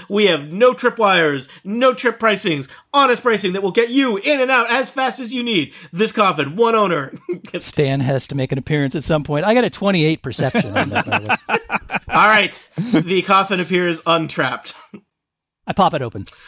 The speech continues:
Speaker 1: All right. Inside the coffin, the coffin appears like it is in mint condition.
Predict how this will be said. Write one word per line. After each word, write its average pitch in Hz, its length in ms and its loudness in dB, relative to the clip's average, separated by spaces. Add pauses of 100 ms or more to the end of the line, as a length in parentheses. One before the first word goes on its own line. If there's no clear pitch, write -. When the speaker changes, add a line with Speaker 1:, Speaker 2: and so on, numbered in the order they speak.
(140)
Speaker 1:
All 151 80 2
right. 220 360 0 (300)
Inside 196 380 0
the 196 120 -4
coffin, 208 380 0
the 165 100 0
coffin 196 320 0
appears 175 400 -4
like 139 120 -2
it 139 60 -4
is 127 160 -6
in 113 280 -6
mint 165 340 -2
condition. 185 500 -4